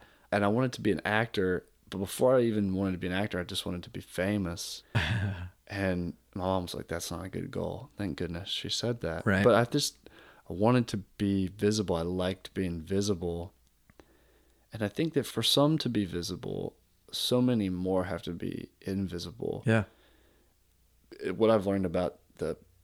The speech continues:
Speaker 1: filmmaking and then the film industry and acting as a profession on a large scale, there's, like, a agent whose name you've never heard.
Speaker 2: Mm-hmm.
Speaker 1: There's a publicist whose name you've never
Speaker 2: Mm-hmm.
Speaker 1: heard.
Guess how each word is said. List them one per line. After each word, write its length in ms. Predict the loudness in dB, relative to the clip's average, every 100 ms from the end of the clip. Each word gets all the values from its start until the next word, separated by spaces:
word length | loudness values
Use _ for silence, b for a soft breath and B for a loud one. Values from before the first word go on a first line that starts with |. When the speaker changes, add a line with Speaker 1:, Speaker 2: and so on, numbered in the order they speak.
| _ -4
Speaker 1:
filmmaking 720 | 2 4 4 2 0 0 0
and 160 | -2 -4
then 200 | -4 -6
the 100 | -4
film 300 | 0 2 4
industry 560 | 2 -2 -2 -2 -4
and 220 | -4 -6 -4
acting 480 | 0 0 0 0 0
as 140 | -2
a 80 | -4
profession 720 | -6 -10 -2 0 0 0 -2
on 100 | -2
a 80 | -2
large 320 | 2 2 0
scale, 400 | -4 -2 0 -2 -8 b b b b b b b b b b _ 0
there's, 220 | 2 2
like, 160 | 0
a 160 | -2 -10 -14 -8
agent 440 | -4 0 0 0 -4 _ -4
whose 200 | -2 2
name 300 | 2 2 2
you've 140 | 2
never 280 | 0 0 -2
heard. 400 | -2 0 4 4
Speaker 2:
Mm-hmm. 380 | 4 4 4 4
Speaker 1:
There's 180 | 2 -4
a 40 | -6
publicist 760 | 0 0 2 -2 0 -2 0
whose 160 | -2 0
name 240 | 0 2
you've 120 | 2
never 220 | 2 4 4
Speaker 2:
Mm-hmm. 100 | 4
Speaker 1:
heard. 320 | 2 -2